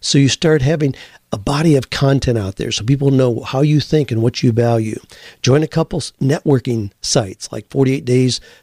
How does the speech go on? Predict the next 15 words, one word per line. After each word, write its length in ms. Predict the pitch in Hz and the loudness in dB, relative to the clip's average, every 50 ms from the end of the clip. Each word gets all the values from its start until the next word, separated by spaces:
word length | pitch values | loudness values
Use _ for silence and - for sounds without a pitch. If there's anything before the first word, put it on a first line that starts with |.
| _ | _
dot 260 | - 131 131 147 - 135 | -2 -2 -2 -2 0 0
net. 420 | 139 151 180 185 - - - - _ _ _ _ _ _ - | 2 2 2 0 -2 -8 -18 -20 _ _ _ _ _ _ -16
I 20 | 107 | -12
mean, 60 | 95 | -8
have 160 | - 131 135 | -4 -2 -2
a 60 | 147 135 | -2 -2
Facebook 500 | - 170 170 147 - - - 127 - - | 0 0 0 0 0 -4 -6 -8 -8 -6
profile. 640 | - 143 123 110 - - 113 101 90 - - - - | -4 -2 -2 -2 -2 -4 -6 -6 -6 -8 -10 -12 -16
I 340 | _ - _ _ _ - - | _ -20 _ _ _ -4 -2
mean, 140 | 120 113 120 | 0 0 2
you 120 | 127 156 | 0 0
don't 140 | - 233 185 | 2 2 2
have 140 | 180 175 175 | 2 2 2
to 100 | 165 - | 0 0
spend 380 | - - - 151 139 131 113 | 0 0 0 0 0 0 -2